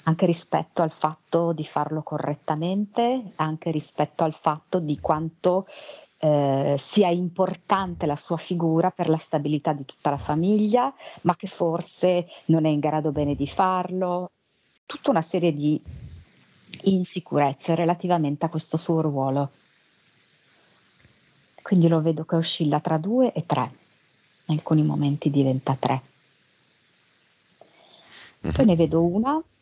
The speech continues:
Speaker 1: mm, più stabile, diciamo così, di livello quattro, e mi viene,
Speaker 2: Mhm.
Speaker 1: eh, come parola disfatta barra disfacimento. E mi,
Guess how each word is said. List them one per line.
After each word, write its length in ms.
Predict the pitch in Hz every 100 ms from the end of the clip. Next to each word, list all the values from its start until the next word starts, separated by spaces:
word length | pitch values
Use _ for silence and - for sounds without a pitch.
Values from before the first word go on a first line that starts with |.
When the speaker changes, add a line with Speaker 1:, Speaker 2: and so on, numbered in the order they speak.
| -
Speaker 1:
mm, 360 | 175 170 165 156 - _
più 140 | 196
stabile, 760 | 175 - - 147 151 165 202 233
diciamo 420 | 170 156 - 156
così, 280 | 156 156 175
di 120 | 160
livello 420 | 151 156 165 165 165
quattro, 680 | - 143 - - 185 240 - _ _ _ _ _ _ _ _ _ _ - - - - - - - _ _ -
e 60 |
mi 100 | 226 233
viene, 480 | 196 165 156 156 -
Speaker 2:
Mhm. 80 | 180
Speaker 1:
eh, 60 | 170
come 220 | 214 220
parola 600 | - 226 - 269 311 302
disfatta 800 | 220 185 - - 214 226 - 185
barra 360 | 175 180 180 202
disfacimento. 1160 | 170 - - 160 - 165 143 139 147 - 147 147 _ _ _ _ _ _ _ _ _ _ - - - - - - - _ _ _
E 160 | 190 190
mi, 720 | 190 214 226 214 196 180 165